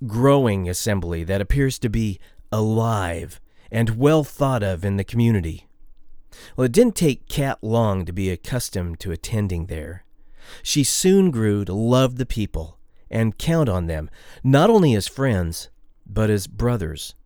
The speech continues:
and sisters. To be declared righteous and saved, the priests of the temple of God have only a few requirements.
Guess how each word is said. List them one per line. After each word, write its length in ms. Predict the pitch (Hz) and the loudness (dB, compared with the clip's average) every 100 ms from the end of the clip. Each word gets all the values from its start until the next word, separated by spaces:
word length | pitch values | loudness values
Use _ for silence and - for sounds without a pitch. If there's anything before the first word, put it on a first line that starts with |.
| - _ | -20 _
and 140 | 98 85 | -6 -6
sisters. 680 | - 107 - 73 92 - - _ _ - - _ _ _ - - - - - - - - | -6 -6 -8 -14 -14 -18 -20 _ _ -20 -20 _ _ _ -20 -20 -20 -20 -20 -20 -20 -6
To 120 | 160 | -4
be 240 | 151 269 285 | 2 2 2
declared 560 | 190 - 143 127 117 - | 0 0 2 2 0 -6
righteous 720 | 92 95 123 - 143 - - - | -2 -2 -2 -2 -2 -2 -10 -8
and 180 | 98 87 | -6 -6
saved, 640 | - - 98 101 120 117 - - - - - | -6 -2 0 2 0 -4 -12 -16 -20 -18 -6
the 140 | 131 | -4
priests 480 | - 208 220 190 - | -2 0 0 0 -4
of 100 | 139 | -4
the 80 | 127 | -4
temple 460 | - 156 151 123 | 0 0 0 -2
of 180 | 101 87 | -2 -2
God 520 | 120 117 101 95 95 - - _ _ | 0 2 2 0 -4 -10 -20 _ _
have 160 | 107 98 - | -6 -6 0
only 320 | 135 139 131 | 2 2 2
a 60 | 107 | 0
few 220 | - 107 | -2 -2
requirements. 720 | 95 - 90 80 73 71 - | -2 -4 -4 -4 -8 -12 -16